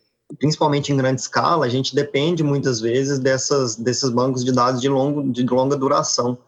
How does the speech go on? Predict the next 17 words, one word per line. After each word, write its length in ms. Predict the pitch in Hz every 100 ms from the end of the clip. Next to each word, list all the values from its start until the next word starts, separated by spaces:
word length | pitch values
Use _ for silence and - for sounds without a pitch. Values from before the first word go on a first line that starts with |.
| - _ - - _ -
né? 140 | 113
Então, 680 | 113 113 123 127 120 110 104
talvez 300 | 117 123 123
um 80 | 135
investimento 560 | 131 - 135 127 123
que 80 | 131
há 80 | 123
muito 320 | 131 160 -
tempo 240 | 135 127
não 80 | 131
fazia 320 | 123 127 127 131
tanto 360 | 143 156 156
sentido, 540 | - 127 - 165 175 131
né, 160 | 135
hoje 340 | 131 131 135 139
tá 160 | -
aí, 340 | 117 127 131